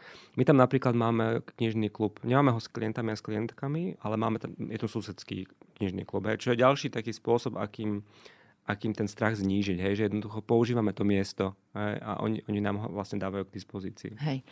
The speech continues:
Speaker 2: Z toho, čo hovoríš, mi toto príde ako ďalší taký príklad toho, že prečo je veľmi dôležité zaoberať sa emóciami ľudí.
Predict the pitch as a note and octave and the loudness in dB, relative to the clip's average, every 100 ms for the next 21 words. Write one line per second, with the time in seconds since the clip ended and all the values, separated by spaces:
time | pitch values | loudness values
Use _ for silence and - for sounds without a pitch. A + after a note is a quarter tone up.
0 | - - - - F#3+ B3 D#4+ A#3 D#3+ C3+ | -18 -18 -14 0 6 8 8 6 6 6
1 | C#3 C#3+ E3+ E3+ E3 D#3 E3 F3 - E3+ | 6 6 4 6 4 4 0 2 2 4
2 | F3+ F3+ - D3+ D3+ F3+ - G#3+ F3+ F3 | 4 4 4 2 4 4 2 2 0 0
3 | - E3 - G3 F#3+ - C3 C#3+ E3+ D#3+ | 0 -2 2 2 2 2 2 2 2 2
4 | - G3+ A#3+ F#3+ G#3 G#3+ D#3 D3+ E3+ F3 | 2 2 4 6 8 6 6 6 4 2
5 | E3+ D3+ D#3 E3 D#3+ D#3 - D#3 - D3+ | 0 2 2 4 4 2 0 0 4 4
6 | D3+ D3+ D#3 C#3+ C#3+ C3 C3 C3 F3+ - | 4 2 0 4 4 4 2 0 -4 -4